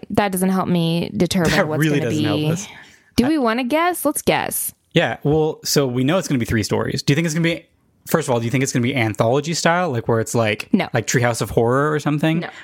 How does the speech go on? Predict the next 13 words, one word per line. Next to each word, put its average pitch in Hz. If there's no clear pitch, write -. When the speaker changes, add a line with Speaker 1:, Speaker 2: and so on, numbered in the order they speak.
Speaker 2:
Three 123
separate 120
stories? 123
Speaker 1:
No. 175
Speaker 2:
And 117
they're 123
all 120
centered 117
around 110
house? 113
Speaker 1:
Absolutely 180
not. 143
Speaker 2:
Okay. 117